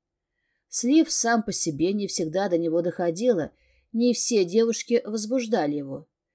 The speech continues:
Его будоражил разрыв шаблона, когда, как промокашка, рвётся ложь. А иногда просто хотелось спать, и он выгонял раньше оплаченного по тарифу времени.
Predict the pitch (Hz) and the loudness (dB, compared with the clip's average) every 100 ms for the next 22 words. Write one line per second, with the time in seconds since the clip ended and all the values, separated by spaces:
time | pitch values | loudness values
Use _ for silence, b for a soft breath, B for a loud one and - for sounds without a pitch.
0 | _ _ - 156 165 233 233 202 185 165 | _ _ -6 -2 4 4 4 2 2 2
1 | 190 196 185 175 160 160 185 190 - 160 | 0 0 -2 0 0 -2 -4 -4 -4 -2
2 | 151 170 214 175 139 - _ _ _ - | 0 0 0 0 -4 -10 _ _ _ -2
3 | 185 160 196 226 214 185 - 170 160 160 | 0 0 0 0 0 -4 -2 -2 -2 -2
4 | - 269 247 - 247 220 - 294 285 277 | 0 0 0 -2 -4 -4 -8 -6 0 0
5 | 269 185 165 143 135 - - _ _ _ | 0 -2 -2 -2 -4 -8 -20 _ _ _
6 | _ _ _ _ _ _ _ _ _ _ | _ _ _ _ _ _ _ _ _ _
7 | 220 240 254 269 285 359 277 294 - 285 | -2 2 4 4 4 2 2 0 0 -2
8 | 302 277 269 269 285 - - 165 156 156 | 0 0 2 2 2 0 0 -2 -2 -4
9 | - _ _ _ 185 196 190 180 175 180 | -10 _ _ _ -4 -4 -2 -2 0 -2
10 | 180 180 170 170 175 165 - 160 151 190 | 0 -4 -4 -4 -2 -2 -2 -4 -4 -2
11 | 247 269 - 170 165 185 170 175 190 233 | -2 -2 -6 -4 -4 -4 -2 -2 -2 -4
12 | 214 - 156 147 143 147 147 147 | -4 -6 -6 -4 -4 -6 -8 -10